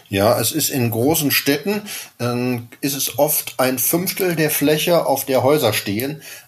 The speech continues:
Also Häuser und deren Grundstücke und Gärten und somit einbezogen sind Verkehrswege. Das ist schon ganz schön viel. Der, ein kleiner Teil davon ist Eisenbahn und Kanäle und sowas und der größte Teil ist Straße.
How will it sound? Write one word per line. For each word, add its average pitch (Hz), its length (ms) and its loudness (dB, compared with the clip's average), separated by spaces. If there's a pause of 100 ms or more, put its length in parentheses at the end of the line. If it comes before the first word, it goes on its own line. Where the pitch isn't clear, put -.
Also 92 200 -4
Häuser 113 400 4
und 98 180 -4
deren 107 240 2
Grundstücke 107 540 -2
und 104 160 -6
Gärten 110 320 4
und 110 160 -4
somit 110 240 0
einbezogen 135 580 2
sind 120 180 0
Verkehrswege. 123 760 0
Das 139 160 -4
ist - 80 -6
schon 117 200 -2
ganz 117 200 0
schön 117 180 -4
viel. 151 460 0 (420)
Der, 101 140 -4 (200)
ein 113 80 -12
kleiner 139 440 4
Teil 131 260 2
davon 120 320 2
ist - 240 -6
Eisenbahn 131 640 2
und 110 140 -8
Kanäle 123 520 0
und 160 160 -2
sowas 165 340 0
und 120 140 -10
der 110 80 -6
größte 117 360 -2
Teil 117 200 -2
ist 95 140 -6
Straße. 131 640 0